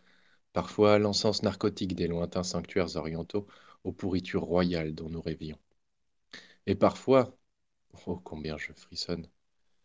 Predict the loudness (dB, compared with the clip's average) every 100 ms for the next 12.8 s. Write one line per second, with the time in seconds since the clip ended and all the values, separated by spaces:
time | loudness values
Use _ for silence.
0 | _ _ -4 0 2 0 -6 -6 -4 0
1 | 0 2 2 2 0 -2 -4 -4 -6 -4
2 | -6 -8 -14 _ -8 -4 0 0 0 -2
3 | -2 -4 -10 _ _ _ _ -10 -8 -6
4 | -4 -6 -8 -10 -10 -8 -8 -10 -12 -14
5 | -14 _ _ _ _ _ _ _ _ _
6 | _ _ _ _ _ _ _ _ _ _
7 | _ _ _ -2 2 4 2 0 -4 0
8 | 0 2 4 4 2 -4 -2 -2 -2 -6
9 | -4 -2 -4 -8 _ _ _ _ _ _
10 | 4 6 4 2 2 2 -2 -12 -6 -2
11 | 0 2 0 -4 _ _ _ _ -2 2
12 | 2 0 -4 2 4 4 4 0